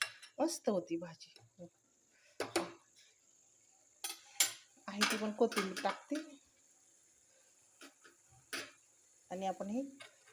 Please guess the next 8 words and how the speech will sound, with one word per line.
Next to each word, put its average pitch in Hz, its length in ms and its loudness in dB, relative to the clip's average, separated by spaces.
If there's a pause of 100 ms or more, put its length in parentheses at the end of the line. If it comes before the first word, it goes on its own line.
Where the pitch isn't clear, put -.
(120)
दहा 294 200 8
मिनिटं 370 260 4
शिजवायची, 262 720 4 (1800)
खाण्यासाठी 220 760 -2 (1200)
तयार 247 340 10
होते. - 200 -10 (2000)
बघू 180 240 -10
शकता, 190 340 -10